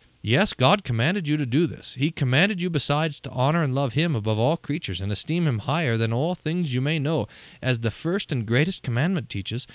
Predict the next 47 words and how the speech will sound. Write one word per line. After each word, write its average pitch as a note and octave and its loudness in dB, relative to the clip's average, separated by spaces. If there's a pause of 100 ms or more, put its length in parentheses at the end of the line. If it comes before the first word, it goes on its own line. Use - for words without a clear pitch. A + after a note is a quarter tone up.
(240)
"Thou C3 6
shalt B2 0
love C3+ 4
Jehovah D#3+ -2
thy A2+ 2
God A2+ 0
with B2 -2
all C3+ 2
thy A#2 2
heart A#2+ 0
and A#2 -4
with G#2+ -4
all C#3+ 2
thy A#2+ 2
soul D#3+ -2
and B2+ 0
with G#2+ -4
all C#3+ 0
thy D#3 2
might," A#2+ 0
Deuteronomy B2+ 0
six - -8
five B2+ -2
and A2+ -2
Matthew B2+ -2
twenty-two C#3 -6
thirty-seven. B2 -6 (1000)
Therefore D#3 4
you D3+ 4
must F3 2
let D3 2
all D#3+ 2
things A#3 -4
go D#3 2
rather C3+ 4
than D#3+ 0
to D3 0
let A#2+ 0
them G#2+ -4
separate F#3 -4
you C3+ 2
from G#2+ -4
his G3 -6
love B2+ -2
and A#2 -2
his B2+ -4
word. - -6